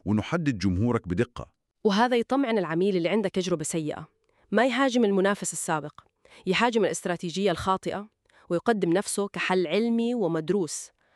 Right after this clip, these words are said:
Speaker 2: صراحة، هذا القسم من الدليل يظهر فهم عميق جدا لنفسية العميل.
Speaker 1: طيب، بعد كل هالتكتيكات البيعية الذكية، كيف تبدو آلية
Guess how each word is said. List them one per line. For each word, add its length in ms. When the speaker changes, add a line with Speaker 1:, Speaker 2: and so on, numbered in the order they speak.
Speaker 2:
صراحة، 420
هذا 280
القسم 360
من 140
الدليل 540
يظهر 380
فهم 400
عميق 460
جدا 300
لنفسية 500
العميل. 420
Speaker 1:
طيب، 340
بعد 320
كل 180
هالتكتيكات 680
البيعية 520
الذكية، 560
كيف 260
تبدو 480
آلية 360